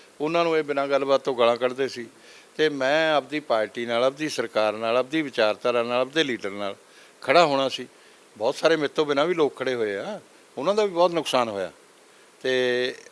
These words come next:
ਜਿਹੜਾ ਉਹਨਾਂ ਲੋਕਾਂ ਨੂੰ ਯਾਦ ਰੱਖਦੇ ਨੇ, ਸਤਿਕਾਰ, ਸਨਮਾਨ ਕਰਦੇ ਆ ਆਪਦੇ ਸੰਗਠਨ ਦੇ ਲੋਕਾਂ ਦਾ, ਉਹ ਸੰਗਠਨ ਅੱਗੇ ਵੱਧ ਜਾਇਆ ਕਰਦਾ, ਬੜਾ ਹੋ ਜਾਇਆ ਕਰਦਾ। ਜਿਹੜਾ ਉਹਨਾਂ ਦਾ ਅਪਮਾਨ ਕਰਨ, ਉਹ ਸੰਗਠਨ ਵੀ ਛੋਟਾ ਹੋ ਜਾਇਆ ਕਰਦਾ।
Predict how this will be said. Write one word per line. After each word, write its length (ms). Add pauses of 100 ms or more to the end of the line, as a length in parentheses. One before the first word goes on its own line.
(120)
ਜਿਹੜਾ 280
ਉਹਨਾਂ 260
ਲੋਕਾਂ 260
ਨੂੰ 460
ਯਾਦ 300
ਰੱਖਦੇ 320
ਨੇ, 220 (360)
ਸਤਿਕਾਰ, 540
ਸਨਮਾਨ 460
ਕਰਦੇ 420
ਆ 120
ਆਪਦੇ 240
ਸੰਗਠਨ 440
ਦੇ 100
ਲੋਕਾਂ 280
ਦਾ, 180 (460)
ਉਹ 140
ਸੰਗਠਨ 440
ਅੱਗੇ 180
ਵੱਧ 200
ਜਾਇਆ 200
ਕਰਦਾ, 260
ਬੜਾ 240
ਹੋ 80
ਜਾਇਆ 140
ਕਰਦਾ। 280 (440)
ਜਿਹੜਾ 180
ਉਹਨਾਂ 240
ਦਾ 100
ਅਪਮਾਨ 360
ਕਰਨ, 320 (640)
ਉਹ 80
ਸੰਗਠਨ 380
ਵੀ 120
ਛੋਟਾ 280
ਹੋ 100
ਜਾਇਆ 200
ਕਰਦਾ। 320